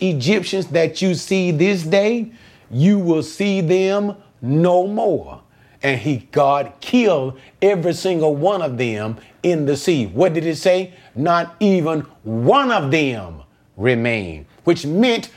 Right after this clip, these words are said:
Pharaoh was killed too. And this is, for your information, Amenhotep the second. And now, very quick, very quick point. Uh, they, I believe that in Egypt, they keep the sarcophagus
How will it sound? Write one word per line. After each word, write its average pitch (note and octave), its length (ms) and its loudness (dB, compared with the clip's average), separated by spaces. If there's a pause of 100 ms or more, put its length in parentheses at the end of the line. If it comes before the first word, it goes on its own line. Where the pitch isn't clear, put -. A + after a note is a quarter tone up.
(100)
Pharaoh G3+ 760 0
was D#3+ 280 -6
killed E3+ 580 -4
too. E3+ 340 2 (260)
And A2+ 240 -4
this F3+ 280 2
is, C#3 380 0 (300)
for B2 180 -2
your A#2+ 180 2
information, A2+ 720 -4 (320)
Amenhotep D3+ 960 -2 (180)
the - 120 -6
second. F2+ 760 -6 (480)
And C#3 200 -2 (140)
now, D#3+ 300 -2
very F3 280 0
quick, - 320 -4
very D3+ 300 -2
quick - 320 -10
point. - 400 -2 (880)
Uh, B2 280 0
they, A#2+ 420 -2 (500)
I C#3+ 100 2
believe F#3 300 0
that - 80 -2
in D#3+ 240 -2
Egypt, D#3 280 2
they C3+ 100 0
keep - 340 -2
the C3+ 160 -4
sarcophagus A2 1000 -6